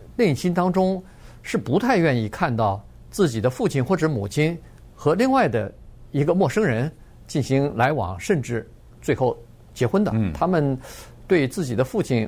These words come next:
Speaker 1: 和母亲，尽管离异了，但是还有接触嘛，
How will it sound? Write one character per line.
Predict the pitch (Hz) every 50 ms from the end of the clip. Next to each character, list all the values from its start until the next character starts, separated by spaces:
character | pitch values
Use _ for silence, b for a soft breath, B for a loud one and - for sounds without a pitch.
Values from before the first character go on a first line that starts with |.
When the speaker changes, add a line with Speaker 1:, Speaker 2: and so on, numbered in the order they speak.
| -
Speaker 1:
和 | - - - 156
母 | 165 139 107 101
亲， | 104 - 143 151 156
尽 | - 156 196
管 | 190 156 127 156 -
离 | - 123 135
异 | 175 226 226
了， | 165 117 107
但 | - 180 170
是 | 151 - 151 135 127 123 b b b -
还 | - - 233
有 | 214 110
接 | - 170 196
触 | 190 233
嘛， | 170 107 92 90